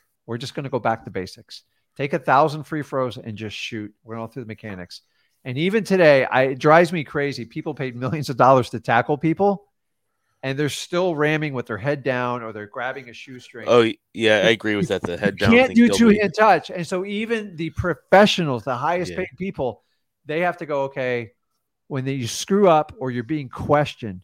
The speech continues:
Speaker 1: and, or if your bank, your integrity is being questioned or your bank account's being questioned, sometimes you gotta go,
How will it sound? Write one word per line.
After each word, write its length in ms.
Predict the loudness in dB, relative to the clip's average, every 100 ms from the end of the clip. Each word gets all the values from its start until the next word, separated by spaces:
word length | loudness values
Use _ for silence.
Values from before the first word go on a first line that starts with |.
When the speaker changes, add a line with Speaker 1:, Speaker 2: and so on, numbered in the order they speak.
| _ _ _ _ _
Speaker 1:
and, 140 | -10 -8
or 160 | -8
if 120 | -10 -10
your 100 | -12
bank, 400 | -4 -2 -2 -2
your 100 | -2
integrity 440 | 0 -2 0 -4
is 80 | -4
being 160 | -10 -6
questioned 420 | -4 -4 -8 -12
or 80 | -10
your 120 | -8
bank 320 | -4 -4 -4
account's 380 | -8 -8 -8 -8
being 200 | -12 -10
questioned, 460 | -6 -6 -6 -14 -12
sometimes 340 | -10 -8 -10
you 60 | -10
gotta 160 | -10
go, 300 | -8 -8 -8